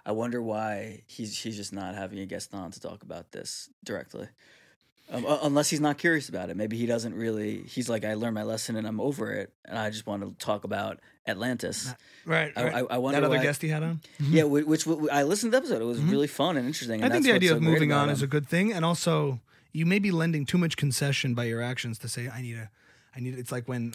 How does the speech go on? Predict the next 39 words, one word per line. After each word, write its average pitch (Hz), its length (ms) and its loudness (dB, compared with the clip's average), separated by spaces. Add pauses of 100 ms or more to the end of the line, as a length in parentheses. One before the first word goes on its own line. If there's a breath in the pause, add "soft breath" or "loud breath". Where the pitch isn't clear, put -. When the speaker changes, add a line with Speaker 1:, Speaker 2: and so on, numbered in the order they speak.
Speaker 2:
when 123 120 -2
Speaker 1:
No, 220 80 8
Speaker 2:
Bill 170 140 10
Maher 170 220 6
fell 180 160 6
Speaker 1:
no, 180 40 4
Speaker 2:
into 180 120 6
this 196 100 6
Speaker 1:
no, - 40 4
Speaker 2:
trap 185 140 8
Speaker 1:
no, 208 60 8
Speaker 2:
and 160 100 6
Speaker 1:
but, 151 60 10
Speaker 2:
then 156 100 6
had, 151 220 6
Speaker 1:
but, 143 120 6
Speaker 2:
um, 135 140 2
Speaker 1:
but 147 140 6
we 156 140 6
established 185 500 2
he 147 40 6
Speaker 2:
had 147 60 8
Speaker 1:
does- 160 240 8
Speaker 2:
M-, 156 100 4
Michael 160 260 6
Eric 147 160 2
Dyson 151 300 2
on 135 120 0
his 123 100 0
show 135 220 0
to, 131 120 -6
like, 120 180 -4
do 123 180 -2
a 120 80 -2
whole 117 480 -6
excavation 113 640 -6
of, 107 260 -10
of 101 140 -12
his, 113 260 -10